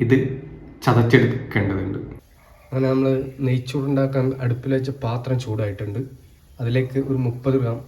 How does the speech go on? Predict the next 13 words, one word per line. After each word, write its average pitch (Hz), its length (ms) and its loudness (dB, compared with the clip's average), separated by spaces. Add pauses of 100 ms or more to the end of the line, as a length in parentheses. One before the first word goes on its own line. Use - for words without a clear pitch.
(260)
നെയ്യ് 120 240 2
ഒഴിക്കുന്നു, 101 380 -2
അര 110 80 -6 (100)
കെ 110 60 -2 (100)
ജി. - 100 -18 (4000)
പിന്നെ 131 240 -2
മുപ്പത് 139 380 2
ഗ്രാം 131 180 2 (300)
സൺഫ്ലവർ 123 560 2
ഓയിൽ 101 180 -2
ഒഴിക്കുന്നുണ്ട്. 98 400 -8 (4000)
അങ്ങനെ 127 220 0 (160)
ഓയിൽ 135 240 6